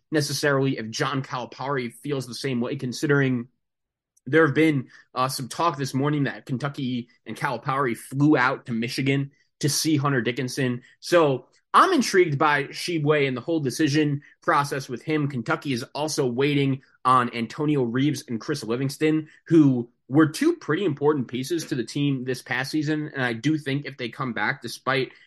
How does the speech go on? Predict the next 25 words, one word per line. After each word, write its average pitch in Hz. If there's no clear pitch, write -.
the 139
amount 127
of 110
really 135
good 120
freshmen 135
Kentucky 127
has, 120
uh, 101
coming 156
back 117
to 120
school, 160
they're, 185
they 208
need 220
those 120
two -
guys 101
because 139
veteran 233
experience 175
is 143
important, 135
especially 160